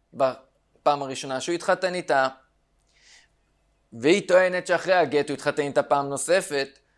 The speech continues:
אנחנו מסכימים, בסדר. אז את גם אלמנה, בסדר, אבל כשהוא התחתן איתך פעם שנייה, זה היה על דעת הכתובה הראשונה. לכן אינה גדו-,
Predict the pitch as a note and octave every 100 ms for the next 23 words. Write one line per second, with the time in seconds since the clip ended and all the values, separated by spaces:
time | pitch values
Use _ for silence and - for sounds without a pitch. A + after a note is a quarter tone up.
0 | _ - - C3+ C3 - D#3+ A#2 C3 B2+
1 | - A#2+ G#2 A2+ D#3+ D#3+ B2+ A#2 A#2 D3+
2 | D3+ C3+ D3+ F3+ E3 A3 F#3+ C#3 B2+ C3
3 | F3+ F3 - F3 - A3 A3+ F#3+ F#3+ G3
4 | G3 E3+ A#3+ A3 G#3 G#3 - - _ _
5 | _ _ _ _ _ _ _ _ _ _
6 | _ _ _ - - _ _ _ _ -
7 | C3+ - E3 F3 F3+ E3+ D3+ D3+ C3 B2
8 | - - - E3+ D#3 E3+ C3+ C3+